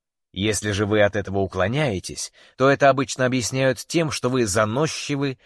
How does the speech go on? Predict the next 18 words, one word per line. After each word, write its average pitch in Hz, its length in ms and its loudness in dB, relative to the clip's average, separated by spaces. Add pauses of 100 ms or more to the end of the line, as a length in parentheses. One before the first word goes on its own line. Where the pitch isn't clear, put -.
(160)
мните 160 460 0
себя 127 360 2
выше 104 360 -2
других. 80 600 -10 (840)
Вероятно, 175 760 2
такой 202 440 -2
была 170 340 2
женщина, 151 640 0
о 123 160 -6
которой 143 320 0
писал 127 380 2
Теннисон. 87 760 -4 (520)
Она 110 260 2
была 95 280 2
застенчива, 143 920 -2 (160)
а 98 140 -2
мне 131 260 0
казалась 127 680 0